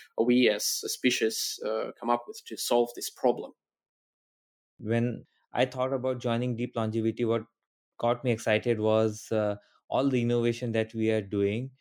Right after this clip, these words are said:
Speaker 2: but also this is the perfect platform to kind of stay immersed and stay abreast of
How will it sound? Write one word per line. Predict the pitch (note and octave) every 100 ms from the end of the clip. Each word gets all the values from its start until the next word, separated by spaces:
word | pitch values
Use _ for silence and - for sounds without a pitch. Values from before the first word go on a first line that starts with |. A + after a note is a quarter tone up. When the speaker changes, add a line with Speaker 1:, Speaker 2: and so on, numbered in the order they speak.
| _ _ -
Speaker 2:
but | B2 B2
also | B2 C3 B2+ D#3+
this | C#3 C#3
is | D3
the | D3+
perfect | C#3 C#3 C#3 D#3 -
platform | A#2 B2 - E3+ D3+ C3
to | C3
kind | B2+ A#2+ A#2+
of | B2
stay | - C3 C3
immersed | A#2 A#2 B2+ C3 B2+ -
and | A#2 A2 G#2+
stay | - - A#2+
abreast | A2 A2+ B2 B2 A#2+
of | A2+ A2+ -